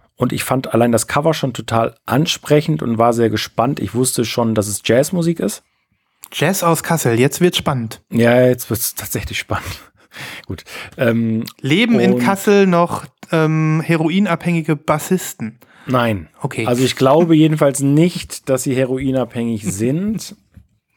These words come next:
Speaker 1: Ähm, nein. Äh, der Name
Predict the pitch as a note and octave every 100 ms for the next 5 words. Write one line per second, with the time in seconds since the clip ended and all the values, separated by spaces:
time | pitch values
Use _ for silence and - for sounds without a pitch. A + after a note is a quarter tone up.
0 | _ - - A#2+ A#2+ A#2+ A#2 A2+ A2+ _
1 | _ _ _ _ _ _ _ - - -
2 | - - - D#2+ - - - - - A#2+
3 | - - - _ _ _ _ A2 A#2+ A#2+
4 | B2 E3+ G3 G3+ G3